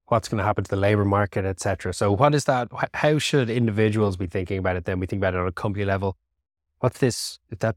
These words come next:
push-pull that you're describing there between sort of creativity and execution? Is that, how's that manifesting itself?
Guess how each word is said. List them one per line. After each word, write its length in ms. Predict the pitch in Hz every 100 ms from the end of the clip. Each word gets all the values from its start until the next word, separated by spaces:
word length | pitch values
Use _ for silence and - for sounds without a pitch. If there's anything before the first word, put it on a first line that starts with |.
| -
push-pull 580 | - 113 - - 104 98
that 160 | 92
you're 80 | 95
describing 500 | 92 - 98 95 95
there 140 | 95 87
between 340 | 87 98 90
sort 140 | -
of 140 | 90 -
creativity 800 | - 92 90 - 98 90 90 87
and 140 | 85
execution? 800 | 87 - 87 - 82 82 - 82 85
Is 120 | 82
that, 340 | 98 90 - 110
how's 200 | 101 95
that 120 | 92
manifesting 580 | 90 87 - 87 - 90
itself? 360 | - 90 -